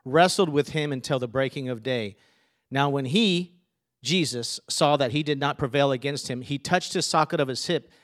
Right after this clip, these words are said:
and the socket of Jacob's hip was out of joint as he wrestled with him. And he said, 'Let me go, for the day breaks.' But Jacob said, 'I will not let you go unless you bless me.'" Jacob was always looking for a blessing. So Jesus said, I'm gonna say Jesus so you just don't think it's,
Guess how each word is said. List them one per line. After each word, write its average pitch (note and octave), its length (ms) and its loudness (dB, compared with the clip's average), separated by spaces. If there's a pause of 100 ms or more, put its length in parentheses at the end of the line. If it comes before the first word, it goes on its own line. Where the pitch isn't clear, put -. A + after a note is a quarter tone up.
(300)
and C3 80 -6
the C3+ 80 -4
socket E3 400 0
of D3 80 0
Jacob's C#3 440 -2
hip F3+ 180 -2
was B2+ 100 -6
out C3 160 -2
of A#2+ 180 -4
joint D#3+ 300 -2
as C3 160 -4
he C3 100 -6
wrestled C#3 440 0
with A#2+ 140 -8
him. G#2 280 -8 (320)
And B2 160 -8
he D#3 140 0
said, B2+ 320 0
'Let C3 200 -2
me C#3+ 140 -4
go, B2+ 400 2
for A#2 140 -10
the A2 100 -8
day B2 220 -4
breaks.' G#2 480 -10 (360)
But B2 120 -10
Jacob C3 320 -2
said, A2+ 240 -4
'I A#2+ 100 -2
will B2+ 140 -4
not C3+ 260 -4
let B2 140 -4
you A2+ 120 -6
go A2+ 280 -6
unless A2+ 360 -8
you A2+ 60 -12
bless G#2 380 -8
me.'" F#2 180 -18 (400)
Jacob C#3 220 -6
was G#2+ 100 -14
always A2 180 -10
looking G#2+ 180 -16
for G#2+ 100 -12
a G#2 40 -10
blessing. G2+ 380 -12 (1000)
So A#2 360 -6
Jesus B2+ 480 -2
said, A#2 160 -6
I'm D3 120 -2
gonna F#3 140 0
say E3 180 2
Jesus C#3 380 -4
so - 100 -4
you C3 120 -2
just C3+ 160 -2
don't B2+ 180 -8
think B2 160 -6
it's, - 260 -6